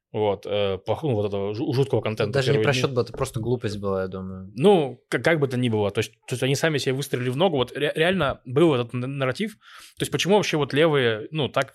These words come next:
Speaker 1: сильно поддерживают палестинцев? Потому что палестинцы слабые, угнетенные люди, вот, ты поддерживаешь слабого, потому что ты не хочешь поддерживать сильного, это странно в плане, ну, типа, у Израиля армия, железный купол, просто они построили огромную стену,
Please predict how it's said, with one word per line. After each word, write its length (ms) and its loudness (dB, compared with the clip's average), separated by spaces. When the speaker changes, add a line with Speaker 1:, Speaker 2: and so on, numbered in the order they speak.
Speaker 1:
сильно 280 -2
поддерживают 600 -2
палестинцев? 500 -6
Потому 160 -4
что 140 -4
палестинцы 480 0
слабые, 560 -2
угнетенные 640 0
люди, 500 -2
вот, 300 0
ты 100 0
поддерживаешь 580 0
слабого, 300 4
потому 220 0
что 180 -12
ты 40 -2
не 120 -2
хочешь 300 -2
поддерживать 400 -2
сильного, 300 -2
это 100 0
странно 420 -4
в 80 -20
плане, 200 -6
ну, 80 -6
типа, 320 -4
у 340 2
Израиля 440 2
армия, 360 0
железный 380 -4
купол, 340 0
просто 380 0
они 320 -4
построили 360 2
огромную 380 4
стену, 560 0